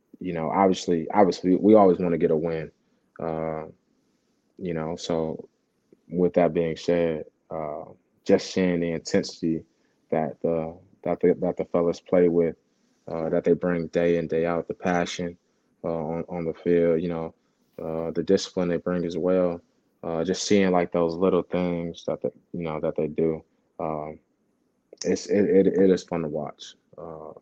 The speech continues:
you know, so, uh, the, the Army Football Brotherhood is strong, and the one thing that is,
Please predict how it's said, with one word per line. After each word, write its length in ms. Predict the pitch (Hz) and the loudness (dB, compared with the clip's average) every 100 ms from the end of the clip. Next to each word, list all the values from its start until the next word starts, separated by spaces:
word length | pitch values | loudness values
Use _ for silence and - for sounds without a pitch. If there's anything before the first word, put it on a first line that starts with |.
| _ _ _ _ _ - | _ _ _ _ _ -8
you 100 | 87 | -6
know, 200 | 80 80 | -4 -6
so, 320 | - 82 80 _ _ _ - | -4 -4 -6 _ _ _ -14
uh, 400 | 82 82 82 82 | -10 -8 -6 -6
the, 480 | 82 85 82 80 82 - - - - | 0 0 0 -4 -8 -14 -20 -18 -4
the 220 | 90 85 | -2 0
Army 260 | 92 92 | 0 0
Football 300 | 90 87 87 | 0 2 2
Brotherhood 400 | 85 92 92 92 | 4 4 6 4
is 100 | 85 | 2
strong, 580 | - - 101 101 101 95 | 0 2 4 6 4 4
and 220 | 90 82 80 _ _ _ | 2 -2 -6 _ _ _
the 80 | 87 | -6
one 240 | 87 90 | -2 -2
thing 300 | - 90 87 | 0 -2 0
that 200 | 85 80 | -2 -2
is, 340 | 80 73 - | -2 -4 -12